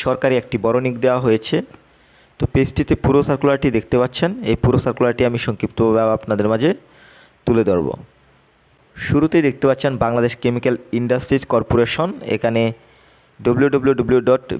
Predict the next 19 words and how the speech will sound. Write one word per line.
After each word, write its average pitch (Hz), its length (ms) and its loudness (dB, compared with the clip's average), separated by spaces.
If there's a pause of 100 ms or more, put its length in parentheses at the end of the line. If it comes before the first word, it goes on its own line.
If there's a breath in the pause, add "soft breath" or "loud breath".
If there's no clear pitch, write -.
বি 127 80 2 (100)
সি 131 100 -2 (200)
আই 117 160 2
সি 123 160 -4
ডট 110 160 0
গভ 110 140 -2
ডট 107 140 -2
বি 113 100 -2
ডি, 143 140 0
এটি 117 140 -4
হচ্ছে - 240 -4
অফিসিয়াল - 380 -2
লিংক, 131 100 -4 (100)
মানে 113 180 0
ওয়েব, 110 260 2 (340)
এবং 107 100 0 (100)
সার্কুলারটি 113 340 0 (100)
প্রকাশিত 110 340 -4 (100)
হয়েছে 127 260 0